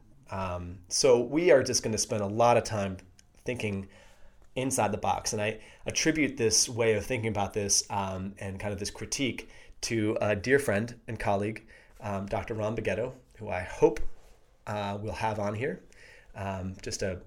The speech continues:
wonderful, wonderful person and wonderful thinker about creativity and education. Uh, probably one of my greatest mentors in this work. Um, and yeah, and, and in just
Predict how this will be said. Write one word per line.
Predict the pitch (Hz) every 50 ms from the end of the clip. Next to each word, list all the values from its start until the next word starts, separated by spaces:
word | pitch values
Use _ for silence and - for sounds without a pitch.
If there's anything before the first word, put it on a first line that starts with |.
| - -
wonderful, | 113 107 117 120 127 135 139 131 117 - - 113 104 101 101
wonderful | 101 113 113 113 113 113 107 - - 101
person | 104 - 107 104 - - 98
and | 95 98 98
wonderful | 101 110 107 101 - 107
thinker | 98 - 104 101 98 101 98 92 90 - - - - - - -
about | 110 101 104 98 95 -
creativity | - 110 101 95 - 101 92 98
and | 92 90
education. | 98 95 - 98 92 - - 95 90 90 95 - - - - - - - -
Uh, | - 95 92 90
probably | - - - 127 123 131 120 117 -
one | - 120 110 110 113 117
of | 110 110
my | 104 101 98 95 95 - - - - - - - - - - - - - - -
greatest | - 113 107 101 98 -
mentors | 104 98 101 98 101 95 95 92 -
in | - - 110 101
this | 101 92 -
work. | - 101 98 98 95 - - - - - -
Um, | 104 101 98 95 95 92 90 90 - - - - - - - - - - - - - - -
and | 127 120 120 117 117 113 113 - - - - - - _ _ _ _ - - - - -
yeah, | 117 131 151 180 165 110
and, | - - 113 123 120 123
and | 123 113 117
in | 113 110 104
just | - 131 117 - - -